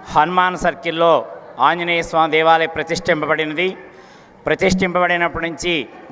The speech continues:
దేవాలయం దినదిన అభివృద్ధి జరుగుతున్నది. గత ఇరవై ఐదు సంవత్సరాల నుంచి ఈ యొక్క దేవాలయం ఉంది. గడిచిన సంవత్సరం పునరుద్ధరణ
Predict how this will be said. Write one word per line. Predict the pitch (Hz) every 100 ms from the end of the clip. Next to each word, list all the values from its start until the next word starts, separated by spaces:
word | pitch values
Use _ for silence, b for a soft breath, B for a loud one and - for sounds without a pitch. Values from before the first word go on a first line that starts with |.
| 117
దేవాలయం | 170 175 170 170 160 151
దినదిన | 156 165 170 165
అభివృద్ధి | 143 160 139 156
జరుగుతున్నది. | 156 156 156 156 170 185 - B B B - 123 127
గత | 160 190 165 120 - - - 123
ఇరవై | 170 190 165 190 185
ఐదు | 175 170
సంవత్సరాల | 165 175 - 180 175 175
నుంచి | 170 180
ఈ | 170
యొక్క | - 170 156 110 B B B - 123
దేవాలయం | 165 170 170 165 160
ఉంది. | 160 170 196 - - B B B - 120
గడిచిన | 151 180 185 185 175
సంవత్సరం | 170 170 180 170 147 113 - - - - - - - - - - - -
పునరుద్ధరణ | 170 190 185 143 170 175